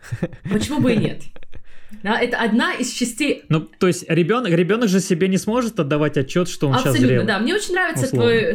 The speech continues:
Speaker 1: твоя гипотеза, почему бы и нет. Это, опять же, возвращение к теме осознанности. То есть, если мы говорим, что осознанность — это часть нашей зрелости,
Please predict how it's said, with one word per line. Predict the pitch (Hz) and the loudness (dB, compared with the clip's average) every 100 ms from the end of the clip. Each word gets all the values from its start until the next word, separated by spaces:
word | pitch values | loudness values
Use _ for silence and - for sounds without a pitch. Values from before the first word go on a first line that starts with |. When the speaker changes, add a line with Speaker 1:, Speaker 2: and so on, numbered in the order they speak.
| 214 | -4
Speaker 1:
твоя | 226 220 214 | -2 0 0
гипотеза, | 220 240 - - 254 226 | -2 0 0 0 -2 -2
почему | 233 - 240 | -4 -2 0
бы | 208 220 | 2 2
и | |
нет. | 214 320 466 - - - - - | 2 0 -4 -12 -18 -18 -14 0
Это, | 233 262 - 247 240 226 | 0 0 -2 0 2 2
опять | 226 220 294 277 | 0 -2 -4 -2
же, | 247 | -2
возвращение | 214 226 233 - 277 254 220 208 | -2 0 -2 -2 -4 0 0 0
к | - 214 208 | -2 -2 -2
теме | 214 254 233 | 0 0 0
осознанности. | 220 220 359 427 269 214 - 170 156 151 - - - | -2 -2 -2 -2 -2 -4 -6 -4 -4 -6 -18 -16 0
То | 208 | 0
есть, | 208 - - | 0 -6 -4
если | 208 262 240 | -2 0 -2
мы | 220 | 0
говорим, | 233 240 233 | 2 0 -2
что | - | -2
осознанность — | 214 214 262 226 214 - | -2 0 -2 -2 -6 -8
это | 190 | -6
часть | 240 226 220 | -2 -2 -4
нашей | 196 185 | -8 -8
зрелости, | 175 190 294 277 262 - - | -6 -4 -2 -2 0 0 -2